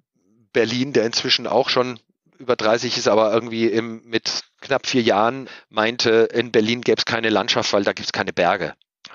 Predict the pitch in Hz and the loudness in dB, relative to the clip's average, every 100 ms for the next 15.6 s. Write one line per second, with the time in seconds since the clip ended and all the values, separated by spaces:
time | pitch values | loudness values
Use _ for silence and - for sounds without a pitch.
0 | - 92 92 90 80 - 80 98 - 98 | -10 -8 -6 -8 -8 -6 -6 -6 -4 -2
1 | - 104 107 110 - - 107 104 110 104 | 0 2 4 4 0 -4 -4 -4 -4 -2
2 | 101 98 98 - _ 104 110 120 120 113 | -2 -2 -6 -12 _ -8 -6 -2 2 2
3 | 104 104 101 - 113 - 113 107 104 98 | 2 -4 -4 2 2 2 -2 -2 -4 -4
4 | 98 135 143 123 110 107 101 101 98 107 | -2 -2 2 2 2 2 2 2 0 -4
5 | 104 104 98 101 104 101 - 113 123 110 | -6 -6 -6 -8 -10 -14 -4 0 0 -2
6 | 107 113 117 107 107 101 95 123 113 113 | -4 0 0 0 -2 2 2 0 -2 -4
7 | 113 110 117 104 101 92 85 80 - 73 | 0 -2 0 -2 -2 -2 -2 -2 -2 -2
8 | - - _ _ _ 95 90 90 101 - | -6 -12 _ _ _ -2 -2 -2 -8 -18
9 | - 104 - 117 107 95 104 110 107 101 | -20 -20 -16 -8 -4 0 0 0 0 -2
10 | 107 - - - 110 98 95 - 98 104 | -4 -8 -18 -8 -4 -2 -2 0 0 0
11 | 98 101 98 104 104 95 95 101 98 92 | 0 -4 -8 -18 -18 -6 -6 -6 -6 -4
12 | 90 87 90 90 - 92 110 - 90 98 | -2 -2 -2 -4 -2 -2 -2 -2 0 0
13 | 107 92 90 95 101 - 90 90 87 90 | -2 -2 -2 0 -4 -4 -2 0 0 -2
14 | - 95 110 - 113 127 143 113 95 80 | -4 -4 -2 -4 -2 -2 0 0 0 -6
15 | - 101 95 - 101 95 | -10 -6 -4 -4 -6 -10